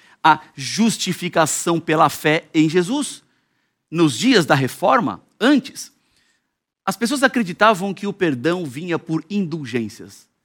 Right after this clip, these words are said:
Você comprava da igreja a absolvição dos seus pecados.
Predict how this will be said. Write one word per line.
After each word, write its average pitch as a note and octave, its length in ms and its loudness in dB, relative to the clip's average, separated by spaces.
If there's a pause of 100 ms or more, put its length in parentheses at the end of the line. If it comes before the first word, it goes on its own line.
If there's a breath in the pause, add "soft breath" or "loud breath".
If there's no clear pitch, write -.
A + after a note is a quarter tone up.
(180)
Você D#3+ 260 -8
comprava E3+ 960 0
da A#2+ 100 0
igreja A#2 560 -2 (260 soft breath)
a D3 120 6
absolvição D#3+ 600 -2
dos C#3+ 120 -6
seus B2 160 -14
pecados. G2+ 600 -14